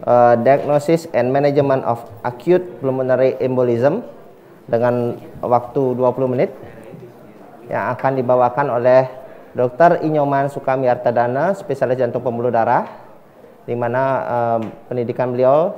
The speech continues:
sebagai dokter umum di Fakultas Kedokteran Universitas Airlangga Surabaya,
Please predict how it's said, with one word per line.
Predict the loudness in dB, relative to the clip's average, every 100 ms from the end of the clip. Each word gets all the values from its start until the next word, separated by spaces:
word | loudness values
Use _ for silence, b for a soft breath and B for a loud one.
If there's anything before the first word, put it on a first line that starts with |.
| -4
sebagai | -2 0 0 0 -2
dokter | -4 -2 -2
umum | -2 0 0 0
di | 0 0 -2
Fakultas | -2 -2 -4 -2
Kedokteran | -2 0 0 0 0
Universitas | -4 -4 -2 -2 -2
Airlangga | 0 0 0 0 -2
Surabaya, | 0 -2 0 0 2 2 0